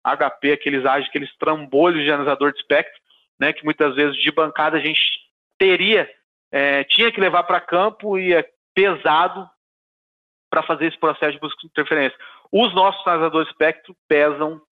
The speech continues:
dependendo do modelo, de quatro ponto cinco quilos, né, no máximo seis quilos, tá? É muito portátil. Você identifica precisamente, né, a fonte de interferência, porque a solução faz todo,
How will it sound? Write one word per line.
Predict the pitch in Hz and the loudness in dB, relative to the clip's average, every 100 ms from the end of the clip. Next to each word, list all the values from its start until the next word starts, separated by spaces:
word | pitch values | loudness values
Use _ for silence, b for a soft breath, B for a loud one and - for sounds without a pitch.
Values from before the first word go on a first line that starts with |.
| _ _ - | _ _ -6
dependendo | 139 156 135 139 143 | -4 -2 0 -2 -2
do | |
modelo, | 139 135 139 143 | -4 -2 0 0
de | 143 - | -2 -4
quatro | - 139 - 156 - | -2 -2 -4 -18 -6
ponto | 139 - - - | -6 -6 -12 -10
cinco | 139 _ _ - | -10 _ _ -10
quilos, | 139 139 156 - - - _ - | -6 -6 -6 -10 -12 -14 _ -8
né, | 131 135 - 143 | -2 0 -2 -4
no | 143 | -4
máximo | 135 127 127 131 | 0 -2 -4 -14
seis | - 139 - | -6 -6 -6
quilos, | - 117 - - _ - | -12 -12 -12 -20 _ -6
tá? | 123 127 B B | -4 -4 B B
É | - 170 | -2 -2
muito | 160 165 170 170 - - | 0 0 0 -4 -16 -2
portátil. | 160 - 117 98 - - B B B - | -2 0 -2 -2 -8 -20 B B B -2
Você | 180 180 | -2 -2
identifica | 190 233 233 - 233 | -2 -2 -2 -4 -4
precisamente, | - 220 - 208 202 254 - - _ | -2 -4 0 0 0 -4 -4 -6 _
né, | 147 165 - | -4 -2 0
a | 151 - - | -2 -2 0
fonte | 185 196 | 0 0
de | |
interferência, | 185 160 170 175 - | -2 -2 0 -2 -4
porque | - 151 | -4 -2
a | 135 | -2
solução | 147 135 - 135 | -4 -4 -4 -4
faz | - 131 - | -2 -6 -2
todo, | 151 170 147 | 0 0 -4